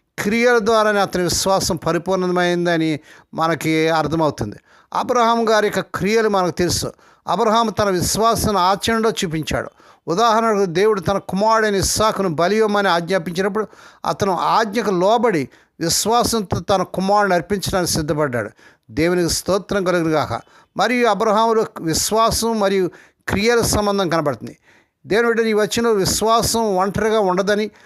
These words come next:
అది క్రియల ద్వారా వ్యక్తమవుతుందని యాకోబు భక్తుడు వివరిస్తున్నాడు. నిజమైన విశ్వాసం అంటే కేవలం నమ్మకం మాత్రం కాదు. ఆ నమ్మకమాని-, నమ్మకానికి అనుగుణంగా జీవించడం కూడా.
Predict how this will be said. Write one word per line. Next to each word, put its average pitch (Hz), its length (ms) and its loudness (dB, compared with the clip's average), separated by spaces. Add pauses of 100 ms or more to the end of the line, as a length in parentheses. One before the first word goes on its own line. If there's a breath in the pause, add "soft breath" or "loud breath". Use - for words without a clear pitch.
(180 soft breath)
అది 185 160 -2
క్రియల 240 520 0
ద్వారా 240 240 4
వ్యక్తమవుతుందని 202 960 0 (300 loud breath)
యాకోబు 185 460 0
భక్తుడు 175 340 -2
వివరిస్తున్నాడు. 151 540 0 (360 soft breath)
నిజమైన 233 500 0
విశ్వాసం 214 520 0
అంటే 208 140 -4
కేవలం 190 560 0 (500 loud breath)
నమ్మకం 226 400 0
మాత్రం 208 340 0
కాదు. 151 360 -2 (300 soft breath)
ఆ 180 120 0
నమ్మకమాని-, 220 1000 0
నమ్మకానికి 202 560 0
అనుగుణంగా 226 520 0
జీవించడం 185 540 -2
కూడా. 127 260 -4